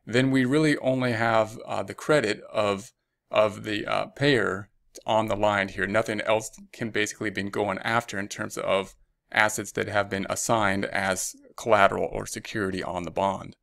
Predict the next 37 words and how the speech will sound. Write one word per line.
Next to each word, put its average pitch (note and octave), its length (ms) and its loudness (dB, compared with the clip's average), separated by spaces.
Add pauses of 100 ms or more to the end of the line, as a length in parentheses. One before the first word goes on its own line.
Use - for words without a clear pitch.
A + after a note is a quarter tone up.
(320)
Clearly, C#3+ 340 8
the A2+ 120 6
point D3 340 6
here A#2 220 6
is A2+ 240 2
that A2 140 4
a G2+ 60 0
secured E3+ 520 0
bond A2+ 280 0
is G#2+ 120 -4
gonna A#2 240 -2
be A2+ 320 -2
more A#2+ 280 0
secure, G2 680 0 (200)
uh, G2 280 2
than A2 240 -4
an G#2+ 280 -6
unsecured G#2 680 -4
bond. - 380 -6
So G2 240 0
if - 300 -4
of A#2 360 -2
the A2+ 80 -6
two A2+ 220 -4
bonds, G#2 300 -2
the F#2+ 60 -10
secured A2 380 -6
bonds G#2 280 0
you G2+ 60 -10
would G2 140 -8
think G#2 180 -8
would G2+ 120 -4
have G2 200 0
higher G2+ 380 2
value G2 480 2
due G#2 320 -6
to, G2 560 -2